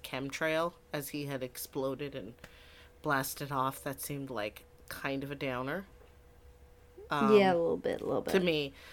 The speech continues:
Speaker 1: especially 'cause that's where the movie closed, was his,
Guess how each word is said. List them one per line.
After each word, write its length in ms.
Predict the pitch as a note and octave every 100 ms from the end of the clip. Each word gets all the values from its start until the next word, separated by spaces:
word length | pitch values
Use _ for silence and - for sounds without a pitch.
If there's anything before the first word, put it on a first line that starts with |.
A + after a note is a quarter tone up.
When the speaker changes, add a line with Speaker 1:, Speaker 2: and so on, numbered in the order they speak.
| - - -
Speaker 1:
especially 500 | E3+ - F#3+ - F3+
'cause 200 | F3+ D#3+
that's 260 | E3 D#3+
where 120 | F3+ D#3+
the 140 | -
movie 260 | D#3 D3+ D#3
closed, 640 | - - C#3+ D3+ D#3+ -
was 220 | - D3 -
his, 320 | D#3 C#3+